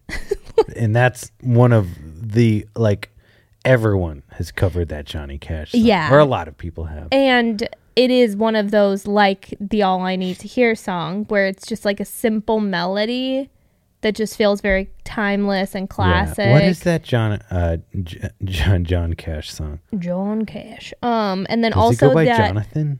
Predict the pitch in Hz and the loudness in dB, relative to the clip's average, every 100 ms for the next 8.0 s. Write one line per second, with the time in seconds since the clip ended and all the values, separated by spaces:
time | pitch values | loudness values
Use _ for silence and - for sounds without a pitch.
0 | - - - - - - - - _ _ | -10 -20 -4 -4 -4 -10 -20 -20 _ _
1 | - - 214 220 214 202 - 196 196 185 | -16 -12 -12 -12 -10 -10 -10 -10 -8 -8
2 | 185 190 196 196 208 _ _ - - _ | -6 -6 -8 -10 -14 _ _ -20 -20 _
3 | _ - 233 220 202 202 214 233 _ _ | _ -2 2 2 0 -4 -6 -10 _ _
4 | _ _ - 240 233 220 196 - 233 240 | _ _ 0 2 4 2 0 2 2 2
5 | 240 220 - 233 214 220 233 240 - 196 | 4 2 2 0 2 2 2 0 -2 0
6 | 190 202 202 214 240 - _ _ - 202 | 0 0 -2 -4 -6 -14 _ _ -2 -2
7 | - 208 196 190 180 180 196 214 - | 0 0 0 -2 -2 0 -2 -4 -12